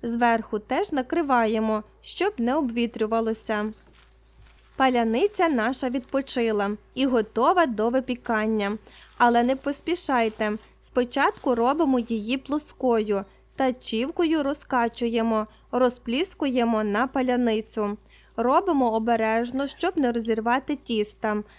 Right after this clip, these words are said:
Начинка має залишитися всередині. Тісто гарне, еластичне, з ним працювати легко. Паляниця сформована.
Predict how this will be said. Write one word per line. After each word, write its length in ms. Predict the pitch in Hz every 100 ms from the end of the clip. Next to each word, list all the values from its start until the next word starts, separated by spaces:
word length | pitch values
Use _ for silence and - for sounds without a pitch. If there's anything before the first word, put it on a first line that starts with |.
| _
Начинка 580 | 226 226 - 381 453 269
має 380 | 214 214 320 320
залишитися 800 | 226 208 208 - 262 311 - 233
всередині. 840 | - 262 254 220 202 202 196 185 - _ _ _ 254
Тісто 380 | 247 240 226 220
гарне, 460 | 220 294 359 269
еластичне, 880 | 214 220 233 - 226 220 - 208 190 - - 226
з 120 | 226
ним 220 | 349 415
працювати 680 | 226 214 208 214 311 302 240
легко. 640 | 220 208 - - 214 208 - _ _ _ _ _ _ _ -
Паляниця 640 | 233 233 226 254 349 349 339
сформована. 920 | - 320 285 240 226 220 226 208